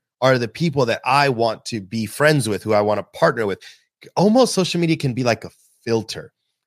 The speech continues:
Who do you want to follow you? I'm gonna give you a perfect example, Dustin. <clears throat> I started a TikTok a year and a half ago or more,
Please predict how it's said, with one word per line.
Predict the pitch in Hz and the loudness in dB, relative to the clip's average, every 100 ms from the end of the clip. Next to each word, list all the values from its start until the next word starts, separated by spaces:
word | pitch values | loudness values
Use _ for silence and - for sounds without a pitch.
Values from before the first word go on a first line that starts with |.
| _ - | _ -8
Who | 185 208 | -4 -2
do | 165 | -2
you | 143 147 131 | -2 0 0
want | 123 120 - | 2 0 -2
to | 101 | -12
follow | - 110 104 | -2 2 2
you? | 90 82 _ _ _ 151 | -2 -8 _ _ _ -2
I'm | 190 | 2
gonna | 190 | 2
give | 151 | 2
you | 143 | 2
a | |
perfect | - 127 117 104 | 2 0 0 -2
example, | 95 90 90 85 | -4 -6 -6 -8
Dustin. | 87 - - _ - | -14 -16 -18 _ -2
<clears throat> | 254 247 - 214 127 - _ _ _ _ _ _ | 0 2 2 2 2 -4 _ _ _ _ _ _
I | 113 160 196 | 0 2 2
started | - 156 139 120 | 2 2 2 0
a | |
TikTok | 110 113 - 95 - | -4 -6 -4 -4 -4
a | 101 | -6
year | 107 127 | -2 0
and | 123 | 0
a | |
half | 98 - | -4 -6
ago | 98 92 | -6 -4
or | 92 | -4
more, | 87 87 | -6 -8